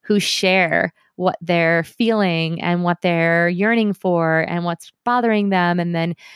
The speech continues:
almost being coached in the moment and watching other people get that is so special. And even, you know, even before I was in the mentorship with you, I did a couple of coaching containers as the participant. And I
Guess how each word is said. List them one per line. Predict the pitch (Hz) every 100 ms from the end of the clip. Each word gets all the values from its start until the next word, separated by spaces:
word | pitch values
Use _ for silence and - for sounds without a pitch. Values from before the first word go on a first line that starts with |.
| - -
almost | 202
being | 226 208 190
coached | - 214 214 - 202
in | 185
the |
moment | 175 185 220 214 170 170
and | 180
watching | 175 175 - 175
other | 170 165
people | - 170 - 202 240
get | 262 262
that | 302 311 302 - _ _ _
is | 196 190 180
so | - - 180 185 226 254 233 _
special. | - - - 156 - 233 277 285 _
And | 190 185 180 185 180
even, | 190 185 180
you | 185
know, | 170
even | 185 190
before | 180 202 202 196 175 _ -
I | 185
was | 175
in |
the | 180
mentorship | 175 180 180 185 175
with | -
you, | 208
I | 185
did | 175 175
a |
couple | 175 175 - 165
of | -
coaching | 180 165 175
containers | 180 170 170 165 160 -
as | 165
the | 165
participant. | - 160 165 - 214 240 247
And | 180 175
I | 175